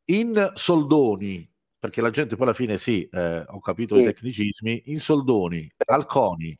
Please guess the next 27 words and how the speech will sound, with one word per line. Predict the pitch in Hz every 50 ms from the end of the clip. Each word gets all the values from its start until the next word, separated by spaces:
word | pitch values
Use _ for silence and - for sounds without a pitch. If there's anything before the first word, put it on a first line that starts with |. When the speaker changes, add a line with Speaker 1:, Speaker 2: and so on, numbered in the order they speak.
| _
Speaker 1:
secondo | _ - - 117 107 123 135 143 131
te | - 110
cosa | 101 117 120
succede? | 107 110 107 - - 101 78 76 76 76 78 - _ _ _
Che | - 107 104 -
andiamo | - 104 107 123 139 135 117
proprio | 104 131 123 - 113 107
che | 101 95 110
i |
ragazzi | 101 113 123 127 - - - 98
vogliono | 92 101 98 139
Speaker 2:
Allora, | 160 175 160 147 135
Speaker 1:
sapere. | 123 - 90 87 85 - _ _ _ _ _ _ _ _
Speaker 2:
io | 156 185 208 208
credo | 208 185 185 175 156 160 147
che | 147 147
la | 143 139 139
Juventus | 131 135 143 170 185 196 190 185 - 165 147 - - - 143 135 131 127 -
comunque | - 139 151 180 196 202 190 180 - 175 160 156 147 127 - - _ _ _
continuerà, | - 147 143 143 139 - 143 139 139 139 139 151 139 - -
per | - 120 -
quanto | - 147 143 147 143 139
chiaramente | 123 135 139 135 135 143 135 127 127
in | 120
punto | - 147 147 160 -
diritto | 123 127 131 139 143 - - 120 - -
o | - - 175 170 151 -